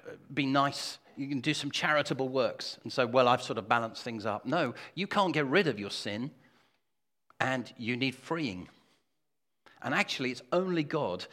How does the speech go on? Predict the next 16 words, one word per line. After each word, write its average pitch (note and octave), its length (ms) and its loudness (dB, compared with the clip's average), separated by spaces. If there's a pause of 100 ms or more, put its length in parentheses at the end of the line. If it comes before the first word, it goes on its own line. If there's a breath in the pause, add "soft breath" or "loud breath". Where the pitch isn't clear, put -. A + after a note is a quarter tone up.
(180 loud breath)
that A#2 140 -4
can B2 140 -6
help C#3 300 -6
you E2+ 160 -10 (320)
to - 60 -20
get - 160 -6
rid A2 160 -4
of F#2 80 -8
that - 180 -6
sin. - 260 -10 (600 loud breath)
And B2+ 100 0
that's F#3+ 240 0
why F3 160 4
he E3 140 -6
sent D3+ 300 -4
his A#2+ 180 -8